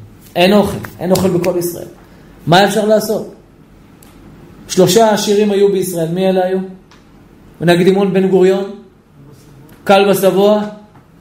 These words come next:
וציצית בן הכסף.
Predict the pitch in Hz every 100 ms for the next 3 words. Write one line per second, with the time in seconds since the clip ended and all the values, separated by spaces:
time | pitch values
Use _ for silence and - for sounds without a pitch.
0 | - 170 175 180 - 233 - - - _
1 | - - - - - 156 196 196 190 175
2 | -